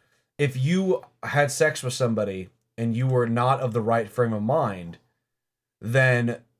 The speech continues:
you could not consent to said sexual conduct, but at the same time, you're, you're not in the right frame of mind to force yourself upon someone, but it still counts. So, and then also, and I, I know, I actually know someone who he,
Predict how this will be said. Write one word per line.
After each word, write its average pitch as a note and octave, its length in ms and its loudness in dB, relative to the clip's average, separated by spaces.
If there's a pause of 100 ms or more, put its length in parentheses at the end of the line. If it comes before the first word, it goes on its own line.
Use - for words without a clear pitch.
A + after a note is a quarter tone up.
(800)
you C3+ 240 -2
could C3+ 220 -2
not C3 260 0
consent C3+ 480 -2
to A2+ 100 -10
said G#2+ 280 -2
sexual A#2+ 480 -4
conduct, G#2+ 680 -4
but B2 160 4
at A#2 100 -4
the A#2 60 -10
same A#2 320 -4
time, A2 520 -4 (220)
you're, B2+ 320 -2 (380)
you're C#3 140 0
not D3 140 2
in C3 40 -6
the C3 80 0
right B2+ 180 4
frame A#2+ 180 -2
of A#2 40 0
mind A2 300 -2
to G#2+ 160 -6
force D3+ 440 -2
yourself A2 320 -4
upon C3+ 320 -4
someone, F#2 380 -6
but F2+ 160 -10
it - 80 -20
still - 180 -8
counts. - 460 -12 (1080)
So, A#2 440 2
and D#3 180 2
then D#3 80 4
also, D3+ 520 2
and B2+ 120 -4
I, D3+ 320 2
I C#3 140 4
know, D#3 200 4
I C3 180 2
actually D3+ 320 0
know B2 240 2
someone G#2+ 500 -2
who G2+ 260 -4
he, C3 360 -2